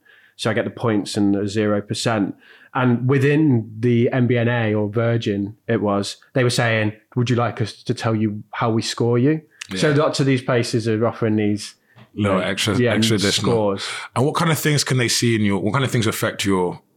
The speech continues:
Speaker 2: your credit score? Or your
Speaker 1: So I'll tell
Speaker 2: credit
Speaker 1: you what,
Speaker 2: report?
Speaker 1: should we do a little quiz? I'll ask you first, 'cause
Speaker 2: Let's go.
Speaker 1: Yeah, I know.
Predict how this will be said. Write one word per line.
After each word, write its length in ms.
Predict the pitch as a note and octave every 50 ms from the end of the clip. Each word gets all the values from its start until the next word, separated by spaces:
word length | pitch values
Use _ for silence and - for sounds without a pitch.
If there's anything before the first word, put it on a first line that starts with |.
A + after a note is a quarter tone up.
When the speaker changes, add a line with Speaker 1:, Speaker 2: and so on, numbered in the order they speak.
| _
Speaker 2:
your 120 | - F#2 F2
credit 380 | - - G2 F#2 F2 D2+ - _ -
score? 360 | - - - F#2 E2+ E2+ E2
Or 100 | F2+ - -
your 80 | - E2+
Speaker 1:
So 100 | - -
I'll 60 | -
tell 80 | F#3+ A3
Speaker 2:
credit 40 | F#3+
Speaker 1:
you 60 | D3
what, 60 | A#2+
Speaker 2:
report? 100 | A#2 F2
Speaker 1:
should 80 | E2 D3
we 60 | C#3+
do 120 | D#3 D#3+
a 60 | D#3 D#3
little 80 | C#3+ -
quiz? 600 | - - E3+ C3 G#2+ G2+ G2 - - - - - -
I'll 120 | - C3+ C3+
ask 180 | - - -
you 100 | D3 C3+
first, 420 | B2 - C#3+ C3 A#2 G#2+ G2 - -
'cause 140 | - A#2+ A2
Speaker 2:
Let's 160 | G#2+ G#2 -
go. 220 | - G#2 F#2+ F2+ E2+ -
Speaker 1:
Yeah, 400 | D3 C3 B2 A2+ A2 A2 C3 - -
I 100 | - D3
know. 360 | C#3 C3 C3 B2+ B2 B2 A#2